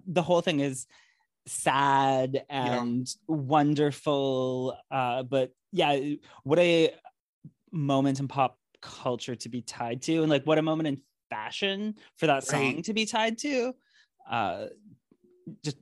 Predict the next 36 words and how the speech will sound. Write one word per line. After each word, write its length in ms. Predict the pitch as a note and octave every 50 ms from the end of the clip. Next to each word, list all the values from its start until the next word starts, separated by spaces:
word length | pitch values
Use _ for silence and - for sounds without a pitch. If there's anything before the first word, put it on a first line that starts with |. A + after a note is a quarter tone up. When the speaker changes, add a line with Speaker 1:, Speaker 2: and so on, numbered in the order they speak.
| _ _ -
Speaker 1:
just 200 | C#3 D3 C3+ - -
wild. 580 | A#2 A#2+ G2 F#2 F2+ F#2+ G2 F2 G2+ A2+ - - _ _ _ -
Um, 340 | - E2+ C#2+ B1 B1+ G2 A#2 _ _ _ _ -
yeah. 160 | D#3+ D#3+ D#3+ D3+ - _ _ _ _ _ _ _ _ -
Speaker 2:
Yeah, 260 | D#3 G#3 B3+ D4 C4+
it's 160 | G#3+ A3 -
weird 300 | G3+ F3+ F#3 G#3+ C4+ C4+
to 80 | A4 G4+
think 360 | - - A#3+ A#3+ A#3+ A#3 -
that, 160 | - E3 - - -
like, 300 | D3+ D3 C#3+ C3 - - - _ _
you 140 | - F#3+ G#3
know, 120 | G3 F3 D#3
just 280 | C#3 E3+ F3+ F3 -
a 80 | A3 G#3+
year 400 | D#3+ B2 A#2+ C3 D3+ D3+ D3+ D3
prior 460 | C#3+ - - C3 B2+ C3 C#3 C#3 C3
to 140 | B2 - C3
this, 200 | A#2+ A#2+ A#2 A#2
she 200 | - - - D3
was 200 | C#3+ D3+ C3 C3+
wearing, 440 | B2 B2 B2+ C3 C3 B2+ B2 A#2+ A#2+
like, 360 | A#2 E2+ E2+ - - - - _ _ _ _ _ _ _ _ _ _ _ _ _ _ _ _
ripped 440 | - C3+ C3+ C3 D3+ E3 D#3+ - - -
up 220 | C#3+ C#3+ C#3 C#3 _
wet 360 | - B2+ A#2+ B2+ C#3 C#3+ - -
seal 500 | - - - - - C#3 C#3 C3+ C3 B2+
tights. 680 | B2+ - - - - - _ _ - - - - - - _ -
Speaker 1:
Yeah. 580 | D3+ D#3+ F#3+ A3 B3+ C4+ C4 A3+ E3 B2+ G2 - _ - -
Speaker 2:
Do 100 | - G3
you 60 | A3
know 80 | A#3+ C4
what 100 | C#4 C4+
I 40 |
Speaker 1:
Well, 80 | B3+ A3
Speaker 2:
mean? 340 | F#3 F#3 F3+ F#3+ G#3 G#3 G#3